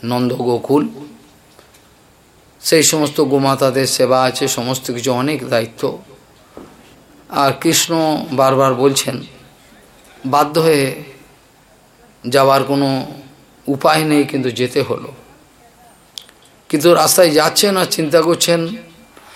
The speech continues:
"বোধহয় আমরা কৃষ্ণকে হারালাম, আর বোধহয় পাবো না।" আর যখন ব্রজগোপীগণ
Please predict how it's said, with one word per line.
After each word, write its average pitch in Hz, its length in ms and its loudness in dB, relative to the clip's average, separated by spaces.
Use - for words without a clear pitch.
"বোধহয় 165 240 8
আমরা 160 360 2
কৃষ্ণকে 147 480 0
হারালাম, 123 540 0
আর 160 180 2
বোধহয় 170 260 4
পাবো 139 320 0
না।" 107 200 -6
আর 139 160 2
যখন 151 800 2
ব্রজগোপীগণ 139 1040 4